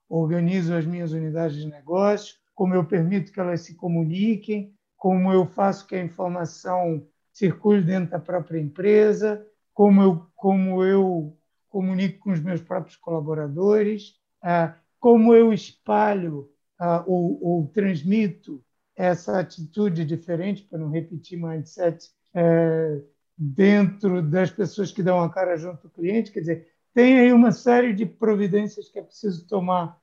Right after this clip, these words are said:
pra aproveitar as opor-, essas oportunidades, mas o primeiro, a primeira mudança tem que vir mesmo, "Peraí, tem oportunidades aqui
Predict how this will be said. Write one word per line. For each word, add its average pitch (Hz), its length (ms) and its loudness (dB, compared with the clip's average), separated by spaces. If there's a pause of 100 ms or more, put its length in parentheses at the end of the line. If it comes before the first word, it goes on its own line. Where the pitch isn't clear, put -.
(140)
pra 190 160 0
aproveitar 180 640 -2
as 165 100 0
opor-, 165 360 -8
essas 160 380 -6
oportunidades, 165 960 -6 (240)
mas 202 280 2
o 220 60 4
primeiro, 214 760 2
a 151 80 -14
primeira 185 640 -6
mudança 190 640 -8
tem 214 120 -16
que 190 60 -16
vir 208 140 -6
mesmo, 220 420 -2 (800)
"Peraí, 220 600 2 (220)
tem 226 400 -4
oportunidades 196 800 -4
aqui 214 580 -6